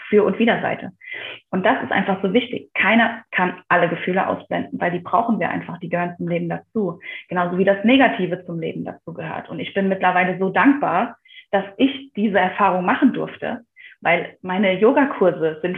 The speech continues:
voll mit Menschen, die Stress haben, die kurz vor einem Burnout stehen, die genau das brauchen, was ich schon durchgemacht habe, die mich fragen und die mich einfach, ähm, als, ich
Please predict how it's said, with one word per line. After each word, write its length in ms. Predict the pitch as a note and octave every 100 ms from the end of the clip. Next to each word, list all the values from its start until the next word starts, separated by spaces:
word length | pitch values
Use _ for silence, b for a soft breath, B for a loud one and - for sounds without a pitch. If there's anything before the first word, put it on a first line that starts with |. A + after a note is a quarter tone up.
| -
voll 240 | G#3+ D4
mit 160 | D4 -
Menschen, 540 | F3+ F3+ - G3 G#3 F#3+
die 100 | F#3+
Stress 400 | - A3 C4 -
haben, 380 | E3 C#3 - -
die 120 | F3
kurz 220 | B3 A#3+
vor 100 | A#3
einem 140 | A3
Burnout 380 | G#3 A3+ A3 -
stehen, 380 | - - - - B B B B
die 240 | A3+ C#4 C#4+
genau 380 | G3+ F3+ G#3+ B3+
das 240 | - A3+ -
brauchen, 320 | - - - A#3
was 140 | G#3 -
ich 140 | A3+
schon 160 | G#3+ G3
durchgemacht 540 | G#3+ - - - -
habe, 240 | - - -
die 80 | F#3+
mich 200 | F#3+ F#3
fragen 580 | - F#3+ G#3 F3 E3 E3 _
und 160 | F3+ E3+ -
die 400 | G3 G3+ G3+ G3+ _ _ _ _ -
mich 220 | F#3 -
einfach, 480 | F3 F3+ - F3 -
ähm, 320 | E3+ E3+ - -
als, 200 | F3+ F3+ - _ _ _ _ _ _
ich 80 | -